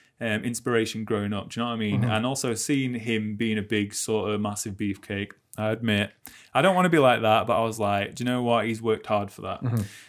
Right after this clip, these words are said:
Speaker 1: And I've actually compiled, he, he did a YouTube video, and I think it's got a really clickbaity title. It's something like Five Rules That Broke the Internet
Speaker 2: I
Speaker 1: or
Speaker 2: think
Speaker 1: some
Speaker 2: I've seen it.
Speaker 1: rubbish like that,
Speaker 2: Yeah.
Speaker 1: you know. But
Speaker 2: I know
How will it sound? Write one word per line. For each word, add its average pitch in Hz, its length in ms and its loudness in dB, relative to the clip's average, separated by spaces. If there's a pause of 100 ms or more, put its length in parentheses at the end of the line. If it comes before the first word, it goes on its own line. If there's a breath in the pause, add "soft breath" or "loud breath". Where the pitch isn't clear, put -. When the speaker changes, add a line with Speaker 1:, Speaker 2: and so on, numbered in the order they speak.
(180 loud breath)
Speaker 1:
And 117 320 0
I've 131 240 0
actually 170 400 -2
compiled, 135 640 -2
he, 139 120 0
he 160 120 -2
did 175 160 0
a - 20 -2
YouTube 165 380 -2
video, 104 480 0
and 107 100 -2
I 107 40 -2
think 139 200 -6
it's 110 80 -8
got - 160 -2
a 110 60 0
really 107 580 2
clickbaity 104 580 -2
title. 101 520 -4
It's 113 120 -4
something 113 320 0
like 101 300 -2 (260 soft breath)
Five 139 460 4
Rules 123 560 4
That 101 440 -2
Broke 110 400 2
the 110 140 0
Internet 101 340 -4
Speaker 2:
I - 80 2
Speaker 1:
or 98 80 -2
Speaker 2:
think 143 240 4
Speaker 1:
some 127 80 4
Speaker 2:
I've 113 120 0
seen 117 360 0
it. 113 160 0
Speaker 1:
rubbish 107 240 -4
like 98 240 -2
that, 98 200 -4
Speaker 2:
Yeah. 104 80 -6
Speaker 1:
you 107 40 0
know. 95 160 -2
But 104 120 2
Speaker 2:
I 156 40 8
know 127 200 4